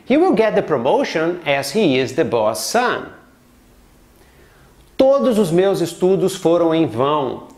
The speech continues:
O professor perguntou coisas que não estavam no material.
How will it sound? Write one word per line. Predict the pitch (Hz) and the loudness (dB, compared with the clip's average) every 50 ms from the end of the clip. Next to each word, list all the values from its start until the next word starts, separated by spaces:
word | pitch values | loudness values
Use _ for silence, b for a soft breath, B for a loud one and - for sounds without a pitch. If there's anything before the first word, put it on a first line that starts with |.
| - _ - | -14 _ -6
O | 147 | -4
professor | - 160 170 165 170 170 165 165 - 208 240 240 | 0 0 0 2 2 0 0 2 2 2 2 2
perguntou | 240 269 247 - 269 240 - 240 240 233 | 2 0 2 2 0 2 2 2 0 0
coisas | 233 - 180 185 185 165 180 180 180 - | 0 0 2 2 2 2 0 -4 -6 -2
que | - 302 | 0 0
não | 277 247 202 196 208 | 2 4 4 2 2
estavam | 220 - - - - - 135 135 143 135 165 185 180 | 0 -4 -8 -6 -2 -2 0 0 0 -2 -2 0 0
no | 156 131 131 143 | 2 2 2 0
material. | 156 160 151 - 170 160 156 143 139 - 120 147 151 - - - - | 0 -2 0 0 0 2 2 0 0 -2 -2 -4 -4 -6 -8 -12 -20